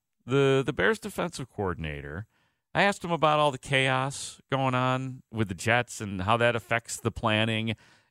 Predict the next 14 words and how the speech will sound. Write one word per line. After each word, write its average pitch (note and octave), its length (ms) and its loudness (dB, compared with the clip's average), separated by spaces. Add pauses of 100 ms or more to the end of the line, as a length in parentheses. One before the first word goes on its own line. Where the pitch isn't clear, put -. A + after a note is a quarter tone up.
(140)
And A2+ 680 2 (640)
Alan D#3 220 4
Williams E3+ 260 0
also E3 300 2
had B2+ 180 0
something G#2 360 -2
to F#2+ 80 -2
say D#2 560 -2 (400)
about F#2 520 4
the G2+ 120 -4
Justin G2+ 480 -2
Fields, F2 840 -2 (340)
the F#2+ 220 -2
apology F2 960 0